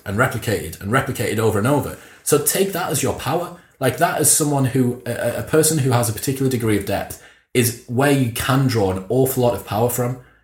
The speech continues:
that you go, "Well, hang on a second, yeah, cool. This person I thought was really good for me, or was this, that, and the other, and then maybe it's worked out, or maybe it's not, and I, I'm a little bit hurt or whatever, and I thought that they were,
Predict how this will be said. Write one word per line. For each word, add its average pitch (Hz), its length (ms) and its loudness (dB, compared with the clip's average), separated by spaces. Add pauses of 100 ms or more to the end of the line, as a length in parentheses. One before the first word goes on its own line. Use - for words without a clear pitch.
(120)
that 123 80 -2
you 127 100 0
go, 127 140 6
"Well, 123 420 2
hang 180 160 -2
on 110 60 0
a 92 40 -2
second, 101 400 -4
yeah, 131 280 2
cool. 104 340 0 (340)
This 135 200 2
person 123 380 2
I 107 120 0
thought 123 300 2
was 117 120 -2
really 113 200 0
good 127 220 2
for 123 120 -4
me, 117 360 -2 (180)
or 113 140 4
was 113 120 2
this, - 180 2
that, 98 140 0
and 117 80 0
the 113 60 0
other, 107 180 -2
and 101 120 -2
then 101 120 0
maybe 120 300 2
it's - 140 -4
worked 107 300 0
out, 107 200 4
or 90 100 -2
maybe 110 300 4
it's - 180 -2
not, 98 320 -2
and 95 100 -4
I, 87 220 -4
I'm 107 80 -4
a 107 60 0
little 117 220 4
bit 101 140 -2
hurt 101 240 -2
or 98 100 2
whatever, 98 340 2
and 98 80 0
I 117 120 2
thought 110 260 -2
that 104 60 -6
they 98 140 0
were, 95 160 -4